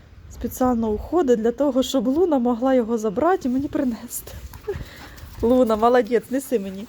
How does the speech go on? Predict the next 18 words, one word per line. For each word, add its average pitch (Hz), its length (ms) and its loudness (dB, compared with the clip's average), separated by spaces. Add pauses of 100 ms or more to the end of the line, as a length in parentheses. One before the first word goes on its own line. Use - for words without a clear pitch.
неси. - 260 -8 (600)
Дай, 196 200 2 (920)
дай. 202 200 6 (1300)
Молодець! 214 580 4 (1000)
Молодчинки, 214 800 2
дівчатки. 196 760 0 (640)
А 240 140 4
Лорік 370 320 4
у 254 60 2
нас 285 200 0
просто 240 480 0 (460)
бігає 254 520 2 (160)
за 208 180 0
всіма, 330 520 2 (480)
но 269 200 0
вона 294 260 2
не 285 120 4
носить. 180 580 -2